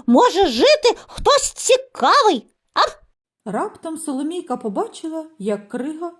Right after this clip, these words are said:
Speaker 2: трохи поворушилася, ніби щось рухалося під нею.
Speaker 1: Гавчику, ти це бачив? Ти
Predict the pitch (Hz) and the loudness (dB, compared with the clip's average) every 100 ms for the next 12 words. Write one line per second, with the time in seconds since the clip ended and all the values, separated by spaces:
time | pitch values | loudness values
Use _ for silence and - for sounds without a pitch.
0 | _ 190 185 190 214 220 214 214 214 190 | _ -10 -10 -12 -12 -10 -8 -10 -12 -14
1 | 165 160 - 170 _ _ _ - 226 180 | -12 -16 -18 -20 _ _ _ -8 -6 -4
2 | 175 175 - 196 294 - _ _ 349 311 | -6 -8 -8 -8 -10 -18 _ _ -6 -6
3 | - 214 226 - 277 349 339 214 190 196 | -6 -8 -8 -12 -14 -10 -6 -6 -6 -10
4 | 214 - _ _ _ _ _ - 539 554 | -14 -20 _ _ _ _ _ -6 0 0
5 | 539 - - 339 254 240 _ _ - 403 | 0 -4 -10 -8 -8 -10 _ _ -10 -8
6 | 508 - - 480 311 220 208 294 415 719 | -6 -6 -4 -2 -4 -6 -2 2 4 2
7 | 679 - 762 494 277 _ _ _ _ _ | 2 -2 0 0 -2 _ _ _ _ _
8 | - _ - | -20 _ -6